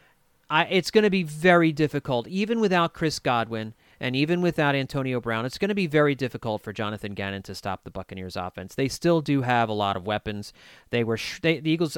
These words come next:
defense has been shredded by tight ends all year, and the Bucs have Gronk and Cameron Brate, as you heard Trey talking about. I don't know how the Eagles match up with those two guys. Leonard Fournette appears ready to return,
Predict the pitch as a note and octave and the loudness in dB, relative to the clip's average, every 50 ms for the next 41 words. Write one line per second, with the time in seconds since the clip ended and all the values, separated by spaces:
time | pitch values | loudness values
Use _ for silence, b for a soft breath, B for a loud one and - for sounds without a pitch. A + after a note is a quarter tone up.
0 | - - D3+ D#3 D3+ C#3 - D3 C#3 - C#3 B2+ A#2 - C3 A#2 A2+ - - - | -10 -8 -4 -4 -2 -2 -2 -4 -4 -4 -4 -6 -4 -6 -8 -8 -8 -8 -10 -10
1 | - C#3+ C#3+ C#3+ C#3+ C#3 C#3 C3 A#2+ A2+ B2 A#2 A2+ A2+ G#2+ - - - A#2 A2 | -4 0 2 2 4 2 2 0 0 0 2 2 2 2 0 -4 -4 -4 -4 -2
2 | A2+ G#2+ G#2+ G#2+ G2 G2+ G#2 A#2+ A#2+ A#2+ A#2 A2 A2+ A2 A2 A2+ F2+ A#2 A#2 A#2 | -2 -4 -4 -6 -6 -4 -2 0 0 0 0 -2 -2 -2 -2 -4 -4 -6 -6 -6
3 | A2+ - A#2+ B2+ C3 - - D3 D3+ C#3 C3+ - C3+ C3+ C#3+ D#3+ E3 - D#3+ D#3 | -6 -6 -4 -6 -6 -4 -4 -4 -4 -4 -4 -4 -2 -2 -2 -2 -4 -4 -4 -6
4 | D3+ D3+ - - C#3+ C#3+ D#3 E3 D#3 C#3+ D#3+ F#3+ F#3+ - - G2+ G#2+ G#2 G#2+ A2 | -4 -6 -4 -4 -4 -2 -2 -4 -2 0 0 0 0 -2 -4 -6 -6 -6 -6 -4
5 | G#2+ A#2 A#2 A2 - B2+ B2 B2+ - C3+ C#3 D3+ - C3+ A#2 G2+ F#2+ F2+ - B | -4 -4 -4 -4 -4 -4 -4 -2 -2 -4 -4 -4 -4 -6 -6 -6 -6 -8 -10 B
6 | B B B B B B B - G#2 A2+ B2+ C#3 C3+ B2+ C#3+ C#3+ C#3+ B2+ C#3+ C#3 | B B B B B B B -4 -2 0 0 0 0 2 0 0 2 2 0 -2
7 | C3+ C#3+ B2+ C#3+ D3 D3 D#3+ D3 - D#3 E3 D#3+ - - F#3+ - A3+ - - C3 | -2 -2 -2 -2 -2 0 -2 -2 -2 -2 -4 -2 -2 -4 -4 -4 -6 -6 -4 -4
8 | G#2+ - - - G#2 F#2 G2 F2+ - - - - B B B B B B B B | -6 -6 -8 -8 -8 -6 -6 -8 -8 -10 -16 -16 B B B B B B B B
9 | B - D3 D3+ E3 F3+ F3 - - F#3 F#3 F3+ F#3 G3+ F3 - - G#2+ - D#3 | B 4 6 8 8 6 4 2 2 2 4 4 4 2 2 0 -4 -6 -2 0
10 | D3 C3+ A#2+ A#2+ C3+ B2+ A#2 A2 G2+ - - C#3 A#2+ G#2 G#2+ - - B2+ G#2 F2 | 0 0 0 0 0 0 0 -2 -4 -4 -2 -2 -2 -2 -4 -6 -8 -8 -10 -10
11 | F2 | -12